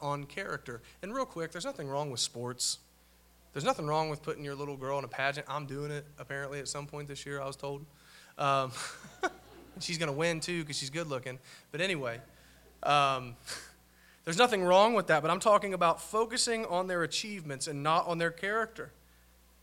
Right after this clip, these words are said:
If you do that to your children, you will be putting a mountain of unfair pressure on your kids to be what mom and dad want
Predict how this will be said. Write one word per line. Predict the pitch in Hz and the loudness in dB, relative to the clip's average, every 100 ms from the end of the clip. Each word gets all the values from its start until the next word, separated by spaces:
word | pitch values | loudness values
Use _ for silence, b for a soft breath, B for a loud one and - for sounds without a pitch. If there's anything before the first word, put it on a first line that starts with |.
| _ _ - | _ _ -12
If | 143 | -6
you | 226 | -2
do | 240 | 6
that | 262 254 | 6 6
to | |
your | 226 | 2
children, | 214 - 247 233 180 | 0 4 4 4 2
you | 185 | 0
will | 233 | -4
be | 214 | -4
putting | 190 233 214 | -2 0 2
a | |
mountain | 175 190 226 226 220 | 6 8 8 6 -2
of | 175 | 2
unfair | 190 226 247 - 226 | 6 4 4 2 2
pressure | 214 214 214 185 175 | 4 4 4 2 0
on | 170 | -2
your | 170 | -4
kids | - 214 160 147 | -4 0 0 -2
to | 170 | -6
be | 165 208 | -4 2
what | 196 | 2
mom | 170 190 226 | 4 4 4
and | 190 | 0
dad | 196 220 185 | 2 2 2
want | 135 131 151 | -2 -2 -4